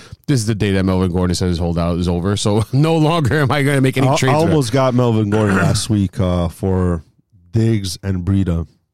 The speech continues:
Speaker 2: I would
Speaker 1: Damn.
Speaker 2: have been so happy.
Speaker 1: Well,
Speaker 2: I would have been so
Speaker 1: uh,
Speaker 2: happy.
Speaker 1: he already called the Chargers, looking
Speaker 2: Damn.
Speaker 1: to pa-, uh, called the Chargers, and he will report back to work on Thursday. He will not play this week as getting back into the fold with his teammates.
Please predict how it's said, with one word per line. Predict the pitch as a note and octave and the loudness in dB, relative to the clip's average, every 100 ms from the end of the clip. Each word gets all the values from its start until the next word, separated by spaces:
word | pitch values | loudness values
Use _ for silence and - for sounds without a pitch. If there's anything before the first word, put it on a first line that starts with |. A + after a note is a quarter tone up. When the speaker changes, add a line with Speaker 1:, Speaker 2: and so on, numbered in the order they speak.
| _ _ _ _ _ _ _ _ _ _ - | _ _ _ _ _ _ _ _ _ _ -10
Speaker 2:
I | F2 | -4
would | G2+ | -2
Speaker 1:
Damn. | G2 | -2
Speaker 2:
have | E2 | -2
been | F#2+ | -2
so | - - F#2 | -2 -4 -2
happy. | E2+ E2+ F2 F2 E2 - - - | -2 -6 -6 -10 -10 -18 -20 -8
Speaker 1:
Well, | C3+ E3+ C3 F2 _ | -2 -2 -2 -4 _
Speaker 2:
I | - | -6
would | F2+ F2+ | -4 -4
have | F2 E2 | -4 -6
been | E2+ D2+ | -8 -12
so | F2 | -6
Speaker 1:
uh, | C3 C#3 C#3 C#3 | -2 0 0 2
Speaker 2:
happy. | C3 B2+ | 2 2
Speaker 1:
he | C#3 | 2
already | D3+ | 0
called | C#3+ D3+ D3 | 0 0 0
the | C3 | 0
Chargers, | C#3 C3+ B2 A#2+ | 0 0 0 0
looking | C#3+ A#2 | 0 0
Speaker 2:
Damn. | |
Speaker 1:
to | A2 | 0
pa-, | A#2+ A2+ | 0 -2
uh, | - G#2+ G#2 G2+ | -2 -2 0 -2
called | F#2 B2+ A2+ | -2 -2 0
the | |
Chargers, | G#2+ A2+ A2 G#2 G2 | 0 0 0 0 -2
and | F#2+ F#2+ | -4 -2
he | G#2 | -2
will | G2 G2+ | 0 -2
report | F#2+ F#2+ G2+ F#2+ | -2 -4 -6 -6
back | F2+ F#2+ | -4 -6
to | - | -6
work | F#2 F2+ | -6 -4
on | F2+ | -4
Thursday. | C3+ D#3 C#3+ B2 | 0 0 2 0
He | |
will | A#2 A#2 | 2 0
not | G#2+ G2+ | 0 -2
play | - D#3+ | -2 0
this | D3 C3+ | 0 0
week | C#3 C3+ - - - _ | -2 -2 -8 -20 -20 _
as | A2+ G#2+ | -2 -2
getting | G#2 G#2+ G2+ | 0 0 0
back | G#2+ G#2+ | -2 -2
into | G2 | -4
the | G2 | -4
fold | - F#2 | -4 -4
with | F2+ | -4
his | E2+ | -4
teammates. | - C3+ F#2 D2+ - | 0 0 0 -2 -8